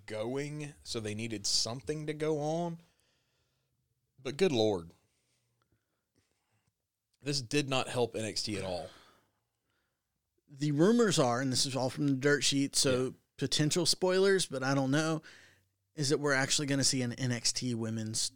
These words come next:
Speaker 2: tag team
Speaker 1: Yeah.
Speaker 2: championship.
Speaker 1: Yeah, well,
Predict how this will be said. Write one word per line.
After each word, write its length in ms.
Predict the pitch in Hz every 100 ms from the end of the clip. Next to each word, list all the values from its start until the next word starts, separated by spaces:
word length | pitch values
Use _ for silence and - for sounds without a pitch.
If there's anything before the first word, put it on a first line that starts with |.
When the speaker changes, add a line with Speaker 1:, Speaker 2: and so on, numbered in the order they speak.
| -
Speaker 2:
tag 380 | - 113 - -
team 260 | - - - _ _ _ _ _ -
Speaker 1:
Yeah. 120 | 110
Speaker 2:
championship. 640 | - 120 104 101 - 95 - -
Speaker 1:
Yeah, 180 | 98 -
well, 320 | 139 165 147